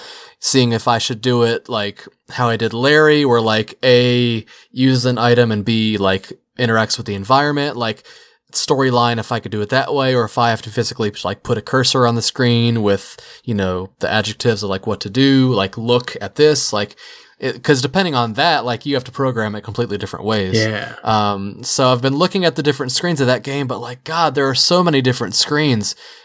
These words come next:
Speaker 1: Um, even if you look up, like, an overworld map of that game, there are still screens that aren't, like, shown on the map. Like, you,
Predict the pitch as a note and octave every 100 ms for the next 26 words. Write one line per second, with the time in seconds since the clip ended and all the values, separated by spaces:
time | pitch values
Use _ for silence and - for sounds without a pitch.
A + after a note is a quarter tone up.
0 | - B2 A#2+ A2 G#2 G2+ G2+ - F3+ F3+
1 | F3 - C3+ C#3 E3+ - C#3 D3 - B2+
2 | B2+ B2 C3+ D3+ D#3 B2+ B2+ A2 A2 B2+
3 | C3 - - - - A#2+ G#2 G#2+ F#2+ A2
4 | A2 G2+ F#2+ F#2 F#2 - - - - C3
5 | C3+ C3 - F#3+ D3 - F3 F#3 D#3+ B2+
6 | B2 - C#3 C3 C#3 D3+ - _ C#3+ B2+
7 | - E3+ D#3+ B2+ G#2+ G#2+ E3+ C3+ B2 A2+
8 | C3 B2+ A#2+